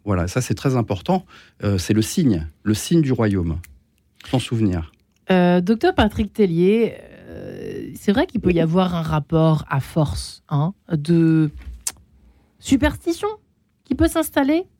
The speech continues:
Speaker 2: Je ne sais pas, Damien Ney, je vais peut-être choquer les auditeurs, hein, euh, c'est sûr,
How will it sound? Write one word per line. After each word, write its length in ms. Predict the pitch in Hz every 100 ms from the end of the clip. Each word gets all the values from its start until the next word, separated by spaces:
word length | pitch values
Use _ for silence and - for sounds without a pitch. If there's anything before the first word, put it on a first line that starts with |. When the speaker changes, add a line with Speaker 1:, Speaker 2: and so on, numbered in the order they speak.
| _
Speaker 2:
Je 160 | -
ne 60 | 220
sais 120 | 262
pas, 220 | 247 247
Damien 280 | 240 220 202
Ney, 100 | 202
je 60 | 220
vais 60 | 196
peut-être 160 | 190
choquer 260 | - 202 214
les 200 | 202 185
auditeurs, 460 | 180 175 214 190
hein, 260 | 156 165 170
euh, 320 | 165 160 165
c'est 160 | 160 175
sûr, 280 | - 262